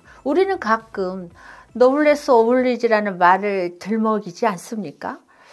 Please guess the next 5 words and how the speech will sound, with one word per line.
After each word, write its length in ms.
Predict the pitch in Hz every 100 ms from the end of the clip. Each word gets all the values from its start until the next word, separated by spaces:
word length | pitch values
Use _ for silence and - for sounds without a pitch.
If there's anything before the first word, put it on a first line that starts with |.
| - - - - - - _ -
굉장히 720 | 285 311 359 370 359 330 269
중요하지요. 880 | - 233 226 220 214 156 143 175 - _ _
귀족은 760 | 269 269 262 262 254 359 403 _ _ _
의미를 440 | - 277 285 233 214
갖는다. 720 | 180 185 185 165 107 -